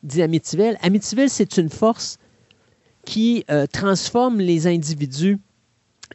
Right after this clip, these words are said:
et qui les font aller, euh, leur fait faire des gestes horribles. Dans Ju Young,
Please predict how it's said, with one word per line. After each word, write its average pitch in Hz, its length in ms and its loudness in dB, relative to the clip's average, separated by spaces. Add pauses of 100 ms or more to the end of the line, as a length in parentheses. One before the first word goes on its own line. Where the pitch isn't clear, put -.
(120)
et 151 120 2
qui - 180 -6
les 165 120 2
font 202 260 2
aller, 170 500 2
euh, 123 180 0
leur 156 160 0
fait 175 140 0
faire 214 200 2
des 165 160 2
gestes 180 420 0
horribles. 160 440 0 (420)
Dans 247 240 0
Ju 226 220 0
Young, 208 400 0